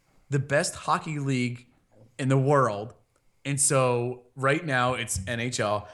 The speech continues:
but after that, they have to make a decision. There's, like, an actual team of people who make a decision where the cup goes next if they weren't to have an N H L season and they didn't have a cup go anywhere.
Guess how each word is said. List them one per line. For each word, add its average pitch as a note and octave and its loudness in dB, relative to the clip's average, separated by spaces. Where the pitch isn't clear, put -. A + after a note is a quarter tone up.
but B2 2
after B2+ 0
that, F#3 2
they B2+ 0
have C#3 -2
to D#3 -6
make D#3 -2
a D3 -2
decision. C#3+ 0
There's, B2 0
like, A#2+ -2
an A2+ -2
actual B2+ -2
team D3+ 0
of D3 0
people B2 -2
who D3+ 2
make C#3+ 6
a C3+ -2
decision B2+ -2
where A#2 0
the C3+ 0
cup - -2
goes A#2+ 0
next A#2 0
if C#3+ -4
they C#3 2
weren't B2+ 0
to A#2 -2
have A#2+ 0
an G2+ -8
N B2 -4
H A2+ -4
L A2 -2
season A#2+ -2
and C3 2
they B2+ 2
didn't B2 -2
have A#2+ 0
a G#2+ -6
cup G#2 -4
go A#2 -4
anywhere. F#2+ -6